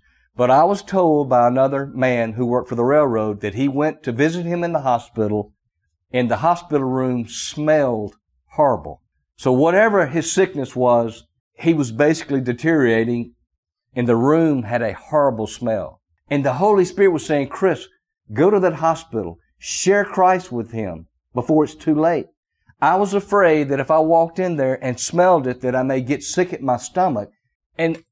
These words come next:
I just kept putting it off. And then one day I heard he passed away. That man's face is in my mind, and the middle-aged black man's face is in my mind.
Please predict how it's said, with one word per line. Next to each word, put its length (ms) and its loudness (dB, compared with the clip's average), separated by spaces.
I 100 0
just 460 -2
kept 480 0
putting 400 2
it 160 -2
off. 500 0
And 140 -2
then 140 -2
one 220 0
day 220 2
I 140 4
heard 260 -2
he 140 -6
passed 400 -4
away. 340 -10
That 400 2
man's 640 0
face 440 0
is 120 -8
in 140 0
my 140 2
mind, 520 -2
and 100 -2
the 60 0
middle-aged 560 2
black 300 2
man's 340 -4
face 280 -2
is 120 -6
in 140 -2
my 140 -2
mind. 460 -4